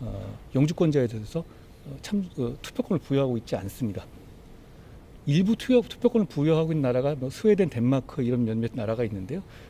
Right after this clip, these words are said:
거기도 그냥 무조건 부여하는 것이 아니고 의무 거주 요건을 두고 있습니다. 그러니까 엄격하게 부여하고 있는 것이죠.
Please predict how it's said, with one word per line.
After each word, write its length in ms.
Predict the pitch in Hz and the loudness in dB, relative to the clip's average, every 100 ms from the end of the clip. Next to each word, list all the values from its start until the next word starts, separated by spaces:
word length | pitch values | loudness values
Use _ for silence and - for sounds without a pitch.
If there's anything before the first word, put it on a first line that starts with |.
| - | -4
거기도 460 | - 147 147 104 - - - - - - - - - - | 2 2 2 -2 -6 -14 -20 -20 -20 -20 -20 -20 -20 -2
그냥 180 | 139 | 0
무조건 260 | 123 139 143 | 2 0 0
부여하는 320 | 127 117 113 | 2 2 0
것이 160 | 110 - | -2 -4
아니고 180 | 110 95 - - - - - | -6 -8 -14 -20 -20 -20 0
의무 340 | 151 180 190 | 4 6 4
거주 300 | - 101 123 | 2 -4 -4
요건을 320 | 107 - 101 | -6 -4 -6
두고 260 | 95 123 113 - - | -6 -8 -10 -10 -10
있습니다. 400 | - 110 87 - - - - - - - - - | -8 -8 -10 -12 -16 -16 -20 -20 -20 -20 -20 -14
그러니까 320 | - 143 135 | -2 -2 2
엄격하게 680 | 117 131 190 - - 127 143 147 - - | 0 2 0 -2 -4 -2 -2 -2 -8 -4
부여하고 420 | 131 120 - 123 | -2 -2 -4 -4
있는 180 | 107 110 | -4 -4
것이죠. 380 | 101 - - | -8 -12 -14